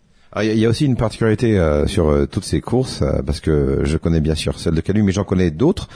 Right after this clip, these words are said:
en Corse, c'est, euh, la rapidité au niveau des inscriptions sur, euh, bah, sur votre événement. C'est, c'est très rapidement bouclé, hein.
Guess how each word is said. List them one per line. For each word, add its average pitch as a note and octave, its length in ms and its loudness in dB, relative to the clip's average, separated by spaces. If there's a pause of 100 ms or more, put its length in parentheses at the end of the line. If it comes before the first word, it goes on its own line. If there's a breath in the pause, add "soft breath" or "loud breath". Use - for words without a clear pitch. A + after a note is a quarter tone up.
(200 loud breath)
en E2+ 120 -2
Corse, C3+ 320 -2 (300 loud breath)
c'est, C#3 380 0
euh, F2+ 140 2
la F2+ 160 0
rapidité B2 920 -2
au G#2 100 -2
niveau B2 240 0
des G#2+ 220 0
inscriptions C#3 640 -4 (400 loud breath)
sur, C3 340 -4
euh, G2+ 220 2
bah, F#2 200 -2
sur A2 200 -4
votre A2+ 240 -4
événement. A#2 420 -2 (460 soft breath)
C'est, A2 260 0
c'est G2 160 -4
très C#3 240 -4
rapidement A#2+ 320 -2
bouclé, B2 300 -2
hein. A#2 140 -6